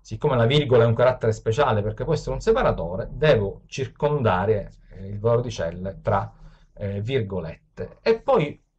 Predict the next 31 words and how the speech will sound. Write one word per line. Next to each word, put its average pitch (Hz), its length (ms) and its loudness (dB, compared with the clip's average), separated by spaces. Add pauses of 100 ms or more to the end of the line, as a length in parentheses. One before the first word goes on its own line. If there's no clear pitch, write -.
eh, 110 140 -14
un, 131 760 -4
un 156 160 -4
problema 151 460 2
anche 147 240 -2
qua 127 140 2
un 120 160 0
po' - 160 -2
più - 180 -10
tecnico, 113 480 2
ma 113 100 2
lo 113 100 4
devo, 113 480 2 (480)
eh, 104 760 -4
dire 123 400 2
perché 104 320 -4
noi 135 280 2
che 113 100 4
lavoriamo 113 360 4
con 113 120 2
i 110 60 4
dati 110 380 2
ci - 120 -12
sbattiamo 110 880 -2
sempre, 104 720 -4 (500)
eh, 117 880 0
il 202 180 -4
tema 151 240 6
dell'encoding. 113 880 2
Che - 100 -6
cos'è - 400 2